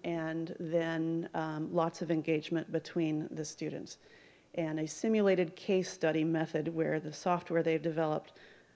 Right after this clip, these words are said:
um, cold calls them and they have to answer.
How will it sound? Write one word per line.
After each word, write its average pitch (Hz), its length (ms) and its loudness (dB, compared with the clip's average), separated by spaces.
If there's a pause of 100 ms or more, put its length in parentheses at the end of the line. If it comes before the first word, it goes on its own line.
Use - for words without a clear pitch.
um, 160 360 -2 (360)
cold 202 420 8
calls 170 380 4
them 160 240 2
and 160 100 0
they 160 80 0
have 156 280 -4
to - 120 -6
answer. 156 400 -8